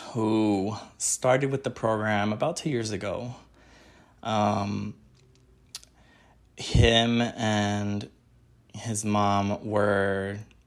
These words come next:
just figuring stuff out for, you know, for the both of them. You know, he didn't always have the support from other people in his family,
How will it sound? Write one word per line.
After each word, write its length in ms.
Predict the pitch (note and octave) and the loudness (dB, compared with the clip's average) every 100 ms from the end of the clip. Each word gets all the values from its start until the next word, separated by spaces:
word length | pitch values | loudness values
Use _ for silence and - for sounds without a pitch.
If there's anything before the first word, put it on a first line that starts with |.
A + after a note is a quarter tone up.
| _ - | _ -8
just 240 | - - | -4 -4
figuring 420 | G#2+ G#2+ A2 G#2+ | -4 -2 -2 -2
stuff 320 | G#2 - G2+ | -4 -4 -4
out 520 | F#2 F#2+ G2+ G2+ F#2+ - - - _ - | -2 2 2 2 0 -6 -20 -20 _ -20
for, 1000 | - - - - G#2+ G#2 G#2 G2+ G2+ - - - | -20 -18 -10 -2 0 2 0 0 -2 -6 -20 -12
you 80 | A2 | -6
know, 120 | G#2 | -4
for 160 | G2+ A#2+ | 0 0
the 80 | B2+ | 4
both 180 | D3 | 4
of 100 | G#2+ | 4
them. 340 | F#2 - - A#2 | -4 -8 -14 -14
You 140 | A2 G2 | -8 -6
know, 320 | F#2+ G2 G2 | -4 -4 -6
he 500 | - G2+ G2 G2 F#2+ - - - - | -6 -4 -4 -4 -6 -12 -20 -20 -6
didn't 240 | - G#2+ G#2 | 2 4 4
always 240 | G#2+ G#2+ | 2 2
have 240 | A2 G2+ | 2 2
the 80 | A2+ | 2
support 420 | - G2+ - G#2+ | -2 -2 0 0
from 160 | G#2 A2+ | 2 -4
other 200 | G#2 G2 | -4 -4
people 340 | - - G#2 | -4 -6 -6
in 80 | G2 | -4
his 120 | G2+ | -4
family, 600 | - G#2+ G2+ G2+ G2+ G#2 | -2 0 0 -2 -4 -4